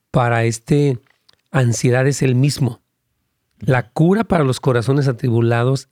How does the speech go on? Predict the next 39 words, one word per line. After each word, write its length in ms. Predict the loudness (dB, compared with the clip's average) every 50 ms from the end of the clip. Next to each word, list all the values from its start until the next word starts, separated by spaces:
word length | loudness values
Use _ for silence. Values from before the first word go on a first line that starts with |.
| _ -2
es 180 | -2 -2 -2 -2
Jesús. 680 | -4 -4 -4 -4 -2 -2 0 0 0 -2 -8 -14 -20 _ _ _ _ _ _
Esto 220 | -6 -4 -2 -2 -2
suena 500 | 0 0 0 2 2 2 0 -2 -4 -8 _ _ _ _
muy 160 | -2 -2 -2
simple, 460 | -2 0 0 2 2 2 0 0 0
¿verdad? 320 | 0 0 0 0 -2 -6 _ _ _ _ _ _ _ _ _ _ _ _ _ _ _
Para 160 | 0 0 2
muchos, 480 | 2 2 2 2 0 0 -2 -2 -2 -4 -10 -18 _ _ _ _ _ _ _ _ _ _ _ 0
pero 300 | 2 2 2 2 0 0
a 80 | 0 0
veces, 380 | 2 2 2 0 0 -2 -4 -6 -14 _ _ _ _ _ _ _ _ _
eh, 200 | -2 0 0 0 0 0
no 160 | 0 0 2
tomamos 320 | 2 2 2 2 2 2 0
en 100 | 0 0
serio 240 | 0 0 0 0
lo 80 | 0 0
que 140 | -2 -2 -4
Jesús 240 | -2 -2 -2 -2 -2
está 200 | -2 -2 -2 -2
diciendo. 440 | -2 -2 -2 0 0 0 0 -2
"Si 180 | -2 -2 -4 -4
tú 200 | -2 -2 -2 0
crees 260 | 0 0 0 2 2
en 140 | 0 0 2
Dios", 200 | 2 2 2 2
dice 280 | 2 0 0 0 0 0
él, 140 | 0 -2 -6 _ _ _
"cree 280 | -2 0 2 2 4 4
en 200 | 2 2 2 2
mí 120 | 2 0
también. 500 | 0 0 0 0 0 0 -2 -2 -2 -4 -10 _ _ _ _ _ _ _ _ _
Cree 220 | -2 0 2 2 4
en 80 | 4 2
lo 120 | 2 2
que 120 | 0 -2 -2
te 180 | 0 -2 -2
digo. 460 | 0 0 -2 0 0 -2 -4 -4 -6